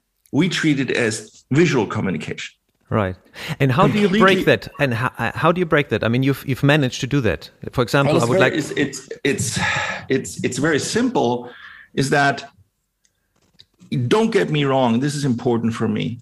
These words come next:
Speaker 1: I'm not against licensing music when it supports an authentic narrative of a spot.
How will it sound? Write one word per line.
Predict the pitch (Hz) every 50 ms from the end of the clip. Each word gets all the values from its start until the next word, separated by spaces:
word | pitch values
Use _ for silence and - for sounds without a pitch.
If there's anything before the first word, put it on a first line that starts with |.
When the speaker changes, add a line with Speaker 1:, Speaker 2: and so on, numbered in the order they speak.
| - 131
Speaker 1:
I'm | 143 160 156 151
not | 143 139 139 135
against | 139 123 113 131 123 127 123 123 -
licensing | 127 120 117 117 120 117 - - 123 117 113 - - 120 113 113 117
music | 113 113 113 120 123 120 123 165 180 196 175 - - - _ - - - _
when | - 127 139
it | 123 117
supports | - - 151 120 151 131 - - - 156 156 156 135 123 123 - - - - - - - - _
an | 135 131
authentic | 120 113 120 - 156 139 131 - 139 -
narrative | 135 127 123 123 123 127 127 123 123 - 117 110 -
of | - 104 -
a | 120
spot. | - - - - - - - - -